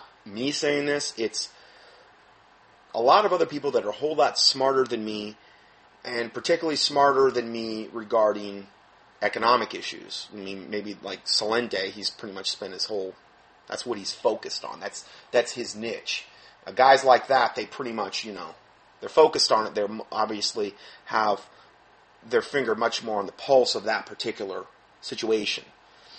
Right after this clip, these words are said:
I'm more of a liaison. I'm more of kind of like a jack of all trades, trying to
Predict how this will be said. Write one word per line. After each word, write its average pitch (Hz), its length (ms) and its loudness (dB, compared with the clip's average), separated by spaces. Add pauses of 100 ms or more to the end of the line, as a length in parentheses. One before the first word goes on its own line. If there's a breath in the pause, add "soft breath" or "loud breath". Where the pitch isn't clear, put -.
(240 loud breath)
I'm 151 180 8
more 143 160 6
of 123 60 4
a 117 60 4
liaison. 110 840 -2
I'm 107 120 -8
more 107 160 -4
of 98 120 -12
kind 107 160 -10
of 101 60 -4
like 101 140 0
a 87 180 -6 (420)
jack 110 300 4
of 107 80 -6
all 101 160 2
trades, 101 420 -4
trying 101 280 -8
to 87 100 -6